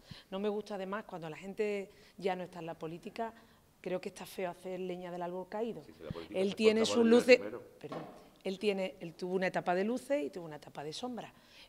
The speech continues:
Speaker 1: Y yo creo que es bueno reconocer siempre las cosas que se hayan hecho bien y hay otras cosas que yo creo que han sido francamente
Speaker 2: Pero
Speaker 1: mejorables.
Speaker 2: bueno, pero ¿y se siente en deuda con los linarenses?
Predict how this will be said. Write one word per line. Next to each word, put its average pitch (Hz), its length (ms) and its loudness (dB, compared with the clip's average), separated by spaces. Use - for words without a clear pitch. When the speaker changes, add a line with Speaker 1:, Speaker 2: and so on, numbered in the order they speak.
Speaker 1:
Y 156 400 -6
yo 165 160 -4
creo 180 260 -2
que 160 600 -4
es 185 120 -2
bueno 240 380 4
reconocer 170 540 -4
siempre 202 360 -2
las 151 140 -8
cosas 175 300 -6
que 160 120 -12
se 170 60 -10
hayan 165 180 -8
hecho 175 240 -10
bien 302 360 -2
y 165 160 -4
hay 151 140 0
otras 160 220 -8
cosas 196 260 -8
que 180 100 -14
yo 151 100 -14
creo 151 140 -18
que 160 80 -18
han 156 60 -14
sido 151 160 -20
francamente 139 480 -20
Speaker 2:
Pero 135 80 -20
Speaker 1:
mejorables. 139 340 -4
Speaker 2:
bueno, - 100 -8
pero 95 120 -12
¿y - 40 -18
se 95 80 -18
siente 117 220 -10
en 123 80 -8
deuda 113 280 -2
con 104 140 -4
los 101 80 -4
linarenses? 104 400 -10